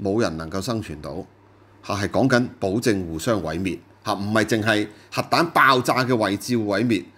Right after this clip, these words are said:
實際上，核爆之後唔死得，然後喺附近嘅人呢，先至最大鑊嚇。一，嗰度有大量嘅輻射；二，頭先所講核子冬天嘅問題。好啦，噉啊，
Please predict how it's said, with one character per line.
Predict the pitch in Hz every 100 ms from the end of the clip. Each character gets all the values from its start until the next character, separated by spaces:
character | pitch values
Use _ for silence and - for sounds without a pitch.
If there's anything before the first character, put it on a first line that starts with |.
| -
實 | - 151
際 | 175 165
上， | 160 131 123 - _ _ - _ -
核 | 160 -
爆 | 175 170 160
之 | 185 190
後 | 139 117 113 - _ - 123
唔 | 113
死 | 117 139
得， | 165 185 - - - _
然 | - 135 131
後 |
喺 | 165
附 | 175 117 113
近 | 110
嘅 | 98 110
人 | 82 87
呢， | 127 120 - -
先 | - 131
至 | 98
最 | 101 90
大 | -
鑊 | 78 78 82 - - -
嚇。 | - 98
一， |
嗰 | 147 151 - _ - 135
度 |
有 | 117 98
大 | - 87
量 | 85 85
嘅 |
輻 | 90 135
射； | - 90 76 - - -
二， | 135 127 127 -
頭 | 95
先 | 151 143
所 | 110 107
講 | 101 113
核 | 107
子 | - 110
冬 | 135 120
天 | 123 110
嘅 | 87
問 | 76
題。 | 90 76 - _ - - - - -
好 | - 151
啦， | 143 143
噉 | 156
啊， | 156 131